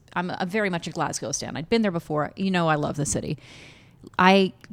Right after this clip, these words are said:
cannot remember having gone to a Eurovision where the city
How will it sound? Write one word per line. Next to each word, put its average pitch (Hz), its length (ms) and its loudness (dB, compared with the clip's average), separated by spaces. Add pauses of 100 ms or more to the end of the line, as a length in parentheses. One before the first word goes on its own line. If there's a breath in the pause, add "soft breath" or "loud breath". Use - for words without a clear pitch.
(120)
cannot 226 540 2
remember 165 760 2 (500)
having 180 400 4
gone 165 260 2
to 170 140 -2
a 165 60 2
Eurovision 151 680 0
where 160 120 2
the 151 100 -2
city 175 600 -2